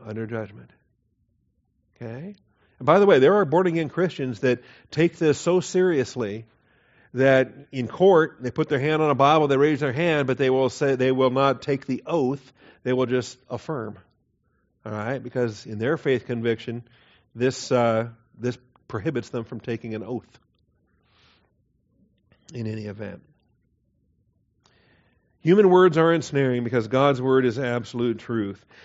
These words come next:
To give oneself in pledge, this is what you're doing. When you give yourself in pledge, you are uttering an "I will" statement.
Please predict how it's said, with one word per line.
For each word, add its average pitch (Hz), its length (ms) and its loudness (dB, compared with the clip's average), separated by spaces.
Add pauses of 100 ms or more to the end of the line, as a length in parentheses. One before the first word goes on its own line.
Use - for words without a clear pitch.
(160)
To 143 100 -2
give 170 300 6
oneself 202 680 4
in 196 200 2
pledge, 127 800 2 (100)
this 139 140 -10
is 202 60 -6
what 208 180 0
you're 208 140 -2
doing. 180 320 8
When 131 80 -2
you 143 100 -2
give 165 220 4
yourself 202 460 0
in 202 120 -2
pledge, 123 600 0 (680)
you 131 180 0
are 135 140 2
uttering 175 380 6
an 139 100 2
"I 147 600 2
will" 143 600 4
statement. 107 720 -6